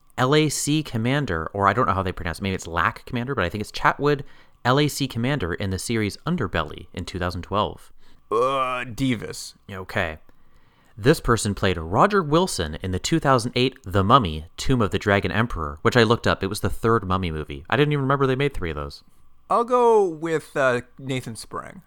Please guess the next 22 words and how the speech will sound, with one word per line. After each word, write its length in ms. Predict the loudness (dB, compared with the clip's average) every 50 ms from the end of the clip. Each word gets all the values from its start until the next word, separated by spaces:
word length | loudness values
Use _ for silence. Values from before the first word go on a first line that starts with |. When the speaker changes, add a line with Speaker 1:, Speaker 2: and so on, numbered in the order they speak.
| _ -4
Speaker 1:
Okay. 260 | -4 -2 -4 -6 -10 -10 -14 -20 -20 -20 -20 -20 -20 -20 -20 _ _ _ _ _ _ _ 2
This 180 | 4 4 4 4
person 360 | 2 2 2 2 2 -2 -4
played 320 | -2 0 0 2 2 0 0 2
party 320 | 2 4 4 4 2 2 2
guest 400 | 0 0 -2 -2 -4 -6 -10 -8 -6
in 100 | -2 -2
the 80 | 2 4
nineteen 380 | 4 4 2 2 0 -2 -2 0
eighty-two 560 | 0 0 0 -2 -4 -4 -2 0 0 0 2
movie 400 | 0 0 0 0 0 -2 -2 -4
Supergirl. 920 | -4 0 2 4 4 4 4 4 6 6 6 6 4 2 0 -2 -4 -8 -12 -16 -20 -20 -20 -20 -20 -20 -20 -14 -6 -4
A 80 | 0
big 180 | 4 4 4 4
fan. 260 | 2 0 0 0 -2 -4 -6
Speaker 2:
<laughs> 60 | -6 -8 -10 -10 -12 -14 -14 -14 -16 -10 -4 -2 -2 -2 0 -2 -4 -4 -6 -14 -14 -12 -12 -4 2
Uh, 200 | 6 8 8 8
I'm 180 | 8 6 4 2
gonna 160 | 0 -2 -4
say 140 | -4 -4 -2
that's 180 | -2 -4 -4 -4
Thoreau. 520 | -4 -2 0 2 2 2 0 -2 -8